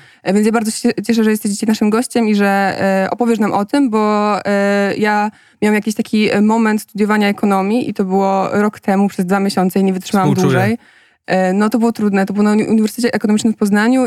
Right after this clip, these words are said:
Speaker 1: i, e, no i dla mnie za-, zadziwiające było to, że tam jako taki prymat i jakby jedyna właściwa ekonomia była ta ekonomia, którą mamy teraz, czyli ta taka kapitalistyczna i oparta na wzroście,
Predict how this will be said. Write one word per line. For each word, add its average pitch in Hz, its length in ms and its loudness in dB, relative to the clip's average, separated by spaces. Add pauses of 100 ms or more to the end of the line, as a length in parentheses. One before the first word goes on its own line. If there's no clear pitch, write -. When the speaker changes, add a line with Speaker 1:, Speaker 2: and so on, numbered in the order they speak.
Speaker 1:
i, 208 280 2 (100)
e, 202 440 2 (520)
no 190 60 2
i 214 80 2
dla 208 140 2
mnie 269 120 2 (220)
za-, 208 280 0
zadziwiające 233 440 0
było 240 220 0
to, 233 200 -2
że 233 120 0
tam 233 160 0
jako 226 180 -2
taki 233 200 -2
prymat 247 420 0
i - 80 -6
jakby 208 380 -2
jedyna 226 280 2
właściwa 214 440 -2
ekonomia 220 440 0
była 214 200 0
ta 214 100 -2
ekonomia, 220 320 0
którą 208 160 -4
mamy 208 220 2
teraz, 180 280 -2
czyli 185 160 -8
ta - 80 -4
taka - 200 -2
kapitalistyczna 196 840 -2
i 202 220 -2
oparta 202 360 -2
na 180 80 2
wzroście, 208 640 0